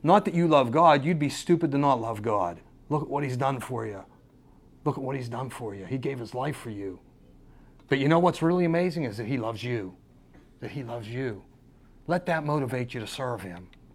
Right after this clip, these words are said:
And I need to do the same thing. I'd never tell them anything that I don't need myself because I love them. 'Cause I love them. And I'm, I imagine you love your kids too. Um,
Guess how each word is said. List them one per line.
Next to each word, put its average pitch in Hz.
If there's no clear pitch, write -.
And 120
I 139
need 143
to 113
do 120
the -
same 104
thing. 98
I'd 123
never 120
tell 117
them 113
anything 113
that 107
I 104
don't 107
need 107
myself 101
because 156
I 160
love 165
them. 92
'Cause 113
I 113
love 117
them. 95
And 123
I'm, 127
I 127
imagine 123
you 117
love 117
your 120
kids 104
too. 101
Um, 104